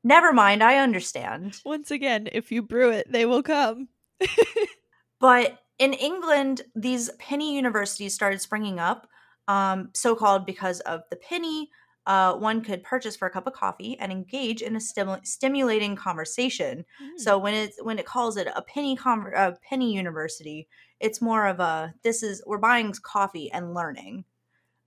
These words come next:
Speaker 1: But they were springing up all over England at this point. And after the approval of Pope Clement, around three hundred coffee shops started springing up all over England. In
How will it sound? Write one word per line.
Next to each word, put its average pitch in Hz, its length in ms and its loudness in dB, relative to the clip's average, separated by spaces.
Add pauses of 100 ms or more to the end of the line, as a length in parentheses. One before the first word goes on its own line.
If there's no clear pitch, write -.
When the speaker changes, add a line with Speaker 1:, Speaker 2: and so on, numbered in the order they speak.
(100)
Speaker 1:
But 214 100 -2
they 254 120 2
were 277 100 0
springing 240 440 -4
up 180 200 -2 (360)
all 269 280 0
over 262 240 4
England 262 480 0
at 208 160 -4
this 170 160 -2
point. - 460 -18 (520)
And 202 380 -4 (160)
after 277 340 0
the 226 220 2
approval 214 760 -4 (240)
of 185 320 2 (300)
Pope 196 180 -2
Clement, 185 400 -8 (440)
around 226 400 2 (240)
three 339 280 -2
hundred 302 520 -4
coffee 269 360 0
shops 208 320 -2
started 202 200 -8
springing 226 380 -4
up 185 220 -2 (160)
all 202 460 6
over 185 380 0
England. 165 640 -6 (640)
In 208 460 -4